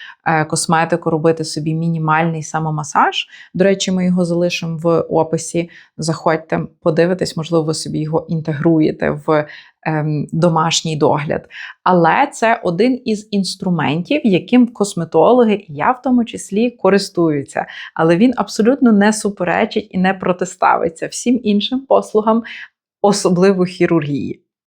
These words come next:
Фейс-фітнес стирає зморшки з обличчя. Насправді він трошки зменшує справді їх глибину,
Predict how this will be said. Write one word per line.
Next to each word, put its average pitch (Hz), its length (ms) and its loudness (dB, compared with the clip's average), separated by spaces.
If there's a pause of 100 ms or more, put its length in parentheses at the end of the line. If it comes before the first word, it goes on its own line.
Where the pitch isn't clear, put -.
(580)
Фейс-фітнес 226 580 0
стирає 208 560 2
зморшки 175 500 0
з 160 160 -6
обличчя. 151 520 -4
Насправді 247 500 0
він 226 160 2
трошки 214 380 -4
зменшує 185 440 -2
справді 165 420 -4
їх 156 220 -10
глибину, 165 640 -2